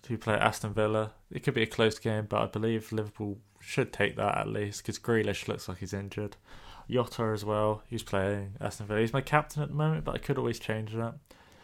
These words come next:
Uh, I've got Gundogan, you know, he's playing Leicester as well. No, they're playing Leeds, sorry. Man City are playing Leeds, I don't know why I said Leicester. So Man City should definitely win. Uh,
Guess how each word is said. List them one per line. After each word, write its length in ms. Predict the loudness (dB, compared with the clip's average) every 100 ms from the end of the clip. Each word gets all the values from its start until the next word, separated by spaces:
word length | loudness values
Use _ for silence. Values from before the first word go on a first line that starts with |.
| -20 -20 -6
Uh, 480 | 0 0 2 0 -4 -4
I've 180 | -6 0
got 280 | 0 0 -6 _ -2
Gundogan, 800 | 0 2 2 2 2 2 -2 -6 -12 _ -10
you 120 | -8
know, 180 | -6 -4
he's 260 | -4 -4
playing 500 | -2 -2 0 -2 -4 -8
Leicester 440 | -6 -4 -4 -4
as 140 | -4 -2
well. 460 | -2 0 -2 -6 -12 _ _
No, 140 | 8 8
they're 100 | 8
playing 300 | 4 2 6
Leeds, 320 | 6 6 2
sorry. 240 | 0 0 0
Man 240 | -2 -2 -2
City 220 | -4 -4
are 40 |
playing 280 | -4 -8 -6
Leeds, 300 | -4 -4 -4
I 40 |
don't 120 | -4 -2
know 40 |
why 140 | -2 -2
I 20 |
said 220 | -2 0
Leicester. 380 | 0 -2 -6 -10 -12 -20 -20 -20 -8
So 120 | -2
Man 200 | 2 2
City 240 | 0 -4 -4
should 200 | -6 -2
definitely 300 | -2 -2 -4
win. 340 | -4 -4 -6 -8 -12 -18 -20 -20 -20 -12
Uh, 500 | -2 2 4 2 0